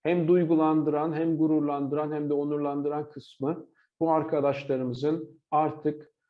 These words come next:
e, AR-GE merkezimizin içerisinde tamamen, e,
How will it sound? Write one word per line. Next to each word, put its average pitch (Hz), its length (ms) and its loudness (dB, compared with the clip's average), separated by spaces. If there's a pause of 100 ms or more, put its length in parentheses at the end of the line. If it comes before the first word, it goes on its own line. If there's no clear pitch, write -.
(260)
e, 135 340 2 (640)
AR-GE 196 400 2
merkezimizin 131 840 0
içerisinde 123 760 -4 (560)
tamamen, 170 680 0 (460)
e, 139 260 4